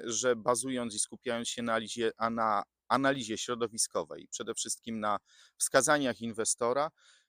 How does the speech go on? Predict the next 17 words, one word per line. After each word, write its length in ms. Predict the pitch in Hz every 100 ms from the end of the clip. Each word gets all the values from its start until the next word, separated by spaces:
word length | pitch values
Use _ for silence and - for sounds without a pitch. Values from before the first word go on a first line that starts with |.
| -
wariantem 560 | 113 139 147 147 135
wskazanym 720 | 127 - 123 131 131 127 123 113 127
był 220 | 127 117
wariant 380 | 120 113 113 110
do 100 | 104
realizacji 640 | 98 92 92 95 - -
C 300 | - 120 117
i 60 | 104
ta 140 | 110
decyzja 460 | 107 - 104 104 101
środowiskowa 720 | - 95 90 87 - 95 95
również 380 | 92 - 87 - _ _ _
ten 160 | 117 113
wariant 460 | 104 101 92 -
C 360 | - - 95 90 - _ _ _ _ _ _ -
analizuje 600 | 143 127 127 110 120 107
jako 320 | 101 104 101